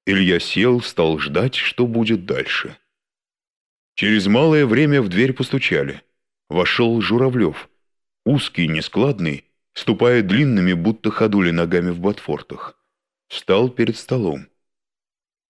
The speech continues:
«Знаешь сего молодца?» —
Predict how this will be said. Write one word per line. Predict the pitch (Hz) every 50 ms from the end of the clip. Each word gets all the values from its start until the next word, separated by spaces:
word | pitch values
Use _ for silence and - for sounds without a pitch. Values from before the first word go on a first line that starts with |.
| _ _ _ _ _ _ _ _ -
«Знаешь | 80 80 85 95 95 101 117 147 175 190 185 - - - - - _ _ _ _ _ _ _ _ _ _
сего | - - - 185 175 147 120
молодца?» — | 104 101 104 107 107 - - - 73 67 -